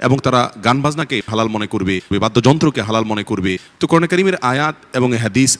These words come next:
আরও অনেকগুলো আয়াত রয়েছে, সবগুলোকে একসাথে করলে আমরা দেখি মূলত আল্লাহ সুবহানাহু ওয়া তাআলা বাজনা, বাদ্য এটাকে নিষিদ্ধ ঘোষণা করেছেন, ইসলাম শরীয়তে এটা হারাম। এর ফলে মানুষের অন্তরের ভিতরে কপটতা সৃষ্টি হয় এবং এটার ফলে মানুষের অন্তরে অস্থিরতা আসে এবং গুনাহের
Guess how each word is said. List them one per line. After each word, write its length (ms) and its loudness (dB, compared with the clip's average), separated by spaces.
আরও 180 2
অনেকগুলো 360 2
আয়াত 240 -2
রয়েছে, 260 -2
সবগুলোকে 480 0
একসাথে 260 -4
করলে 160 0
আমরা 160 -4
দেখি 320 -6
মূলত 300 2
আল্লাহ 180 0
সুবহানাহু 300 -2
ওয়া 60 2
তাআলা 160 2
বাজনা, 400 0
বাদ্য 300 -2
এটাকে 300 -4
নিষিদ্ধ 360 0
ঘোষণা 280 0
করেছেন, 260 -2
ইসলাম 180 -4
শরীয়তে 240 -4
এটা 160 -6
হারাম। 240 -2
এর 100 2
ফলে 200 -2
মানুষের 300 -4
অন্তরের 280 -2
ভিতরে 300 -2
কপটতা 460 2
সৃষ্টি 320 0
হয় 200 0
এবং 180 6
এটার 140 -2
ফলে 180 -2
মানুষের 320 -2
অন্তরে 240 2
অস্থিরতা 480 -4
আসে 200 -2
এবং 280 0
গুনাহের 380 6